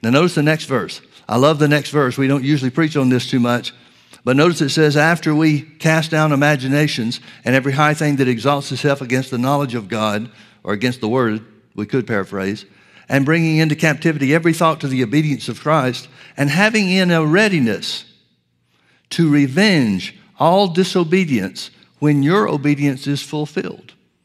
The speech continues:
Now, what does that mean? That means we're supposed to be angry and upset at the wrong thoughts we had about God that held us back.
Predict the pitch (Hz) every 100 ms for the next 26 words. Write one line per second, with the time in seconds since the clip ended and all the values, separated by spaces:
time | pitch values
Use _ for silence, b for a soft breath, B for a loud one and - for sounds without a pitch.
0 | _ _ _ _ _ _ _ _ _ _
1 | _ _ _ _ _ - 127 160 151 120
2 | 151 135 - B B B - 214 175 156
3 | 170 - 160 151 139 127 151 190 151 95
4 | 78 - B B 131 131 - 180 170 147
5 | 123 117 135 143 127 139 120 120 120 123
6 | 117 107 104 117 117 101 113 107 87 -
7 | 95 -